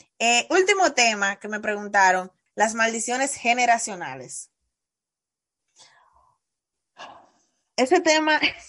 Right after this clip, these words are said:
<laughs> yo, ¿eso puede afectar el noviazgo? Eh, ubícame.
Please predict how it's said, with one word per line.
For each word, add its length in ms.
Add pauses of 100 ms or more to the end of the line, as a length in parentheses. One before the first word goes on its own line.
(400)
<laughs> 1000
yo, 840 (360)
¿eso 260
puede 160
afectar 840
el 180
noviazgo? 1000 (220)
Eh, 500 (340)
ubícame. 640